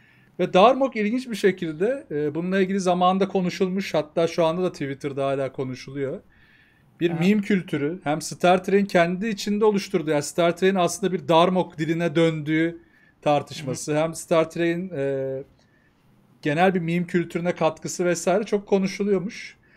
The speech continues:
Speaker 1: Bunu görünce anladım. E, metaforlarla konuşma ya da işte böyle tarihi bilgiyle, böyle aydınlıkla konuşma falan gibi. Çok acayip bir bölüm bu. Ben çok sevdim. Bilmiyorum, sen ne diyorsun?
Speaker 2: E, Darmok şey,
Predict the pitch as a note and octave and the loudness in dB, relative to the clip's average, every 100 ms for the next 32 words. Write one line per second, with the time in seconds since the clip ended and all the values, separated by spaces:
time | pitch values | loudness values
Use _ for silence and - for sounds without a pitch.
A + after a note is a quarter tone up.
0 | _ _ - D#3+ F#3+ G3+ G#3 G#3+ G3+ G3+ | _ _ -8 -2 4 6 6 6 6 6
1 | G3 G#3+ A#3 D#3 C#3 C#3 C#3 C#3 C#3 C3+ | 2 0 -4 -6 -2 -2 -2 -2 -2 -4
2 | C#3+ C#3+ D3 - - C#3+ D3 E3+ F#3 F3+ | -8 -10 -12 -14 -8 -6 2 4 6 6
3 | F#3+ G#3 G#3 G3+ F3+ D#3+ - D3 C#3 C#3 | 8 8 6 4 2 0 -4 -2 -2 0
4 | D3+ D3 D#3+ E3 E3 D#3 D3 D3+ E3+ D3 | -2 -4 -2 -2 -2 2 4 4 2 -2
5 | D#3 D3+ D#3+ F3 D#3 D3 C3 C3 C#3 C#3 | -4 -4 -2 2 2 0 -4 -2 0 0
6 | C3+ D#3 E3+ - D#3 D3+ C#3+ C#3 D#3+ D3+ | 0 -2 -2 0 -2 0 -4 -4 -4 -2
7 | E3 F3 D#3 D3+ A3+ - _ _ _ - | -2 -2 -4 -6 -6 -8 _ _ _ 4
8 | A#3 A3+ G#3+ A#3 C4 G3+ F3+ D3+ C#3 C#3 | 6 6 6 6 4 2 0 0 -2 -6
9 | B3 - _ _ _ _ - _ _ _ | -6 -8 _ _ _ _ -20 _ _ _
10 | C3 F#3+ G#3 B3 - G3 D3 A#2 - D#3 | 2 2 4 0 4 4 4 -2 -12 -12
11 | F#3 D3+ E3 E3+ D3+ D#3+ D3 C3 - A2+ | -6 -6 -4 -2 -2 -4 -10 -12 -14 -18
12 | - _ _ _ _ _ _ _ _ _ | -20 _ _ _ _ _ _ _ _ _
13 | _ _ - E3+ C#3 C3 C3+ D3+ F3+ F#3 | _ _ -18 -12 -12 -4 -4 -4 -6 -10
14 | - A3+ | -10 -10